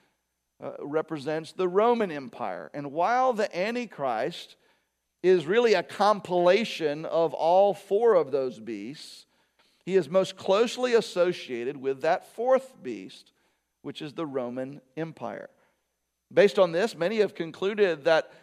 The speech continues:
Antichrist is not so much a person as he is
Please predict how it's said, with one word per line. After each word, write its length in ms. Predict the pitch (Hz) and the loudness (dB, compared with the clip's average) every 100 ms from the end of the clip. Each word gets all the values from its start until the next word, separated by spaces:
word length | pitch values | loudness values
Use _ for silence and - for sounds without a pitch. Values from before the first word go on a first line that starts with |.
| _ | _
Antichrist 720 | 190 220 285 - 220 196 196 | 0 0 0 -4 2 2 2
is 160 | 208 190 | 0 0
not 200 | 233 254 | 0 0
so 160 | - 254 | 0 2
much 280 | 208 185 - | 4 2 0
a 140 | 160 | -4
person 1000 | - - 220 262 - - 131 107 147 208 _ _ _ _ _ | -4 -4 -2 -2 -6 -12 -10 -10 -12 -14 _ _ _ _ _
as 160 | 151 151 | -4 -4
he 160 | 160 | -4
is 380 | 156 165 180 - | -2 -2 -2 -6